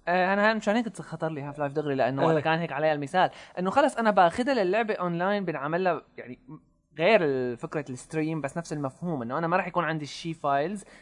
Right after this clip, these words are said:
Speaker 1: أنا بلعبها أونلاين للعبة، طبعًا مع سرعات إنترنت
Speaker 2: في،
Speaker 1: كونكشن
Speaker 2: في
Speaker 1: عم
Speaker 2: شركة
Speaker 1: تمكنك.
Speaker 2: حكينا مرة، حكينا مرة عنها بحلقة ماضية من هايبر لينك، إنه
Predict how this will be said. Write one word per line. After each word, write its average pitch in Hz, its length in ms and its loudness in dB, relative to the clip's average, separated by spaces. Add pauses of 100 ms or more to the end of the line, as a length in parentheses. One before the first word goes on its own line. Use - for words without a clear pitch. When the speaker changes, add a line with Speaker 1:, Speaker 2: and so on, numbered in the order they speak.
(120)
Speaker 1:
أنا 175 120 2
بلعبها 196 520 6 (240)
أونلاين 226 400 4
للعبة، 202 580 2 (600)
طبعًا 156 220 4
مع 151 120 0
سرعات 160 380 4
إنترنت 165 300 -2
Speaker 2:
في، 175 100 -6
Speaker 1:
كونكشن 180 220 2
Speaker 2:
في - 20 0
Speaker 1:
عم 156 60 2
Speaker 2:
شركة 247 180 6
Speaker 1:
تمكنك. 214 160 6
Speaker 2:
حكينا 226 280 6
مرة، 208 280 2 (140)
حكينا 226 340 0
مرة 190 200 2
عنها 147 360 0
بحلقة 143 540 -2
ماضية 147 280 0
من 139 120 -6
هايبر 139 260 -4
لينك، 139 220 -6
إنه 139 300 -4